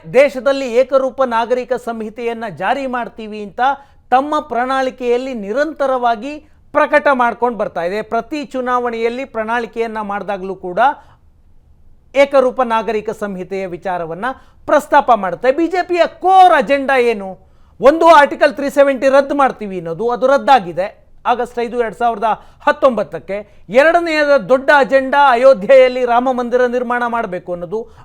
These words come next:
ಅದು ಆಗಿದೆ ಎರಡ್ ಸಾವಿರದ ಇಪ್ಪತ್ನಾಲ್ಕು ಜನವರಿ ಇಪ್ಪತ್ತೆರಡಕ್ಕೆ. ಪ್ರಮುಖ ಅಜೆಂಡಾ ಬಾಕಿ ಉಳಿದಿರೋದು ಏಕರೂಪ ನಾಗರಿ ಸ-, ನಾಗರಿಕ ಸಂಹಿತೆ ಇಡೀ ದೇಶಾದ್ಯಂತ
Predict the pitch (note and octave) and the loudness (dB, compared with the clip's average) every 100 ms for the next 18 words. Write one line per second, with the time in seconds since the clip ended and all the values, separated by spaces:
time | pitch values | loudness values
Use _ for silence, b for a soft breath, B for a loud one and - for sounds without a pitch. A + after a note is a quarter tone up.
0 | - A#3+ E4+ D4 B3 G#3 B3+ A#3 F#3+ B3 | 4 4 6 6 4 4 2 2 0 -2
1 | A3+ A3 A3+ A#3 A3 G#3 G3+ A#3+ A3 G#3+ | -2 -8 -8 -8 -6 -8 -8 -8 -8 -8
2 | G#3+ A#3 - B3 B3 F#3+ D3 C3 G3 G#3 | -8 -8 -4 -4 -2 -6 -6 -10 -10 -10
3 | b b b b _ _ - D4 G4 G4 | b b b b _ _ 2 4 4 4
4 | F4+ C#4 C#4 D#4 - F3 A3 C4+ E4 B3+ | 4 6 2 2 2 4 2 2 0 -2
5 | A3 F#3+ F#3 E3 C3+ A#3+ C4+ b b - | -2 -4 -6 -6 -6 -6 -6 b b 2
6 | A#3+ B3+ B3+ A#3 A#3 B3+ A3+ A3 A3+ A3+ | 2 4 0 0 -2 -2 -2 -4 -4 -6
7 | - A3 G3 F#3 G#3+ A3 A3+ G#3+ G#3+ G3+ | -6 -6 -6 -4 -4 -4 -8 -8 -10 -8
8 | G3 F3 B3+ C4+ C4 - G3+ A3 B3+ D#3+ | -10 -4 0 0 -4 -16 -10 -8 -8 -4
9 | A3+ A3 G#3+ E3 G3 | -6 -4 -8 -8 -10